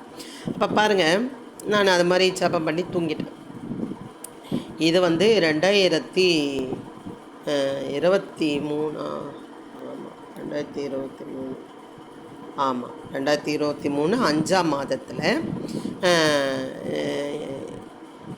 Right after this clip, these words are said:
என்னன்னா, நம்ம இந்தியாவுக்கு விரோதமா அநேக ஏவுகணைகளை வருகிறது போல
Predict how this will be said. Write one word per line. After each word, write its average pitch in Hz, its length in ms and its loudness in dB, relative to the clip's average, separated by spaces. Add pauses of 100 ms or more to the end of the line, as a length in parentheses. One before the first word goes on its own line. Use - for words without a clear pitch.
(140)
என்னன்னா, 160 640 4 (880)
நம்ம 233 260 6
இந்தியாவுக்கு 226 680 4
விரோதமா 175 640 4 (640)
அநேக 233 460 4
ஏவுகணைகளை 190 1120 4
வருகிறது 165 560 4
போல 170 600 0